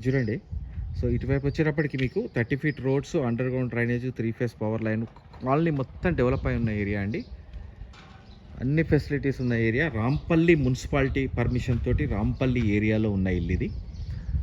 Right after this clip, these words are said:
థర్టీ ఫీట్ రోడ్స్ అని చెప్పాను కదా. So, పైకి వెళ్ళడానికి సింపుల్గా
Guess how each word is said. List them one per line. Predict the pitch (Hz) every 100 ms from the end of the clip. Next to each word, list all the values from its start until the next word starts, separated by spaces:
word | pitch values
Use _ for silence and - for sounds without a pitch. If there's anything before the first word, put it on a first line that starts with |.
| - -
థర్టీ | 113 139
ఫీట్ | 151 127 135
రోడ్స్ | 139 147
అని | 139
చెప్పాను | - 131 127
కదా. | 147 117 -
So, | 139 -
పైకి | 123 147
వెళ్ళడానికి | 139 139 135 - -
సింపుల్గా | 120 127 165